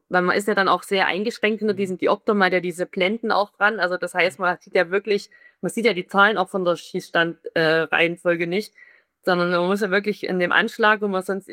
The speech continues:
Speaker 1: passt das ja normalerweise, aber wenn du Wind hast, hast du ja viel auch Bewegung auf dem Oberkörper und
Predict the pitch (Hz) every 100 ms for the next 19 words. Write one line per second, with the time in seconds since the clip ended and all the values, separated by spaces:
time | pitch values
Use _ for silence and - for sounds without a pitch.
0 | - - 202 - - 208 202 202 196 202
1 | 202 180 180 175 208 233 208 208 - 190
2 | - 196 175 175 165 196 196 151 170 180
3 | 190 226 214 214 202 180